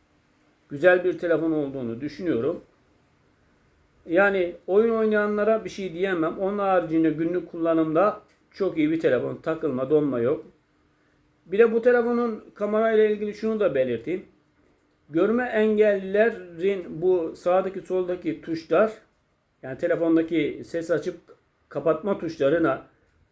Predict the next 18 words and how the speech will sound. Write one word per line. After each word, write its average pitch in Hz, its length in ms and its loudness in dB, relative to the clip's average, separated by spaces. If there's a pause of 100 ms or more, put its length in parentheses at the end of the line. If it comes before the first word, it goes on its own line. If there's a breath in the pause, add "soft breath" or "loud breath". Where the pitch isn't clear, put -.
bastığında 196 960 0 (1040)
onu, 208 480 2 (160)
e, 147 140 2
sesli 180 480 -4
sistem 185 420 -2
çalışırken 214 920 0 (580)
fotoğraf 208 440 0
çekme 208 340 -2
olayı 214 560 2
yapmıyordu. 160 760 -2 (1300)
Ama 220 260 2
bu 254 80 -2
telefonda, 196 800 2 (760)
yani 165 340 2
yazılımla 170 840 2 (100)
birlikte 170 380 -2
onu 196 360 0
geliştirmişler. 165 1080 -4